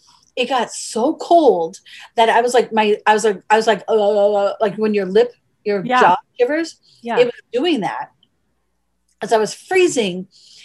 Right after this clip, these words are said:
Speaker 1: And instead I just curled up in a ball and got warm again when I should have looked
Speaker 2: Should've
Speaker 1: around.
Speaker 2: went, yeah, you should have
Speaker 1: Because
Speaker 2: gotten the
Speaker 1: that's,
Speaker 2: equipment
Speaker 1: but I
Speaker 2: out.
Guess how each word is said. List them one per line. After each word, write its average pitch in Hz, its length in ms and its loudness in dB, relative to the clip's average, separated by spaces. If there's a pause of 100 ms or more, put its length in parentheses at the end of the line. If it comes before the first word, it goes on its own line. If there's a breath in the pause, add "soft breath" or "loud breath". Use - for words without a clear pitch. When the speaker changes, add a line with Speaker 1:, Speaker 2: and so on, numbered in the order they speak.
(120)
Speaker 1:
And 254 140 6
instead 262 280 2
I 302 60 2
just 277 240 -6
curled 294 200 0
up 320 120 -4
in 285 80 2
a 240 80 2
ball 220 540 4 (240 loud breath)
and 220 100 -4
got 196 160 4
warm 202 200 -2
again 294 360 -4
when 226 120 -4
I 208 100 0
should - 340 -4
have 294 160 2
looked 330 220 0
Speaker 2:
Should've 196 240 -4
Speaker 1:
around. 160 220 -10
Speaker 2:
went, - 20 -20 (160)
yeah, 370 220 -2
you 247 120 -4
should 359 200 -8
have 339 40 -6
Speaker 1:
Because 240 140 0
Speaker 2:
gotten 202 140 0
the 269 80 4
Speaker 1:
that's, 285 180 0
Speaker 2:
equipment 330 380 -2
Speaker 1:
but 285 60 4
I 170 40 4
Speaker 2:
out. - 100 -4